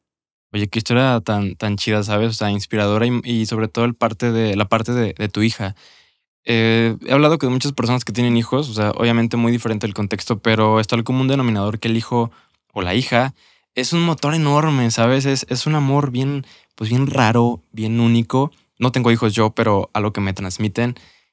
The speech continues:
digo, "Órale", o sea, realmente muchas veces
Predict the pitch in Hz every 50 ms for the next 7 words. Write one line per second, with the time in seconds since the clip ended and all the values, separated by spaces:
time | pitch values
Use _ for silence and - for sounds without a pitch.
0 | _ _ 107 110 113 127 156 170 190 185 151 127 113 - - 110 104 104 104 101
1 | 98 92 95 - _ _ _ _ _ _ _ _ _ - 117 120 139 156 170 170
2 | - 185 175 165 165 156 - 170 156 147 151 151 139 160 180 185 180 -